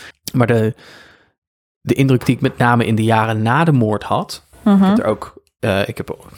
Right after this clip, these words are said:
Speaker 1: o-, <laughs> ooit toen ik drieëntwintig was een heel slecht boek geschreven. Dat heet Nederland is vervlogen droom.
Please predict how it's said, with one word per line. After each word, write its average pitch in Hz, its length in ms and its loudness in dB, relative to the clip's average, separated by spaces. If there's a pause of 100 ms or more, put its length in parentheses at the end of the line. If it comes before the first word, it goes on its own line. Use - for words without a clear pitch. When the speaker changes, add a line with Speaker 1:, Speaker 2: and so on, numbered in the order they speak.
(100)
Speaker 1:
o-, - 120 -10 (160)
<laughs> - 140 -4
ooit 123 120 0
toen 101 140 -6
ik 101 60 -4
drieëntwintig 104 440 -2
was 95 140 -4
een 117 80 -6
heel 98 80 0
slecht - 220 -4
boek - 160 -2
geschreven. 95 340 -4
Dat - 120 -8
heet 90 140 -2
Nederland - 360 0
is - 100 -10
vervlogen - 400 -2
droom. 107 300 0